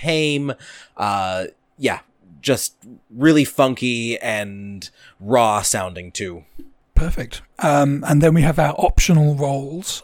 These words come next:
Speaker 2: Uh, so from the novel, we have G, the head of Russian intel. We have Bond's maid May.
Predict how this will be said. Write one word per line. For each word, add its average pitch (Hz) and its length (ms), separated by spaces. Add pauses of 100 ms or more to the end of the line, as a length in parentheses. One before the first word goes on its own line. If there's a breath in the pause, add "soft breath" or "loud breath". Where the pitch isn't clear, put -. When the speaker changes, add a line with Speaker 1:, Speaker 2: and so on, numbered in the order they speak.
(140)
Speaker 2:
Uh, 131 380
so 127 540
from 160 340
the 151 100
novel, 143 340
we 139 120
have 123 460 (200)
G, 156 260
the 143 120
head - 140
of 127 120
Russian 127 240
intel. 131 400
We 127 80
have 127 340 (640 loud breath)
Bond's 165 340
maid 151 480
May. 160 460